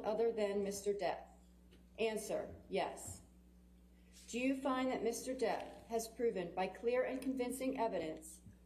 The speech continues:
that Ms. Heard acted with actual malice? Answer, yes. As against Amber Heard, we, the jury,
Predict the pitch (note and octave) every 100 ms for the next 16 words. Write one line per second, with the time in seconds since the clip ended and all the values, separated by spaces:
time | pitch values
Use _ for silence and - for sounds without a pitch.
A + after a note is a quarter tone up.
0 | - A3 G#3 A3 A#3+ - C4+ G#3 F3+ -
1 | G#3 G#3 G#3 A#3+ G3 G3+ G3+ G#3 - G3+
2 | G#3 G3+ E3+ D3+ - - - - - -
3 | - G#3+ G#3+ A#3 A#3+ A#3+ - F#3+ F#3 -
4 | - - - - - - - - - -
5 | - - - - - - - - - -
6 | - - - - - - - - - -
7 | - - - - - A3 A#3 B3+ B3 C4+
8 | C#4 - B3+ B3 C4+ B3+ F#3+ E3+ - -
9 | - - - A3+ A#3 - B3 A3 F3 F3
10 | F3+